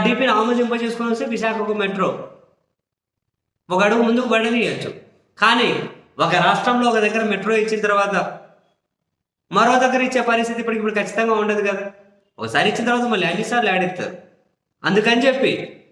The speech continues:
వస్తే మొదట మెట్రో అమరావతి అని చెప్పి అక్కడే కనుక ఏమన్నా చేయించుకొచ్చుకోగలిగితే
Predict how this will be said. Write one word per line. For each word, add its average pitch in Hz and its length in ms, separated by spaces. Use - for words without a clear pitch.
వస్తే 180 300
మొదట 240 240
మెట్రో 226 220
అమరావతి 214 560
అని 214 180
చెప్పి 190 240
అక్కడే 240 400
కనుక 247 200
ఏమన్నా 208 260
చేయించుకొచ్చుకోగలిగితే 196 960